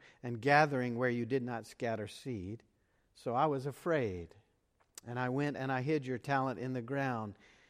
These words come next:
Here you have what is yours.' But the master replied,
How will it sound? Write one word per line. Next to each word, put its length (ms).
Here 440
you 140
have 420
what 160
is 140
yours.' 580
But 120
the 80
master 420
replied, 600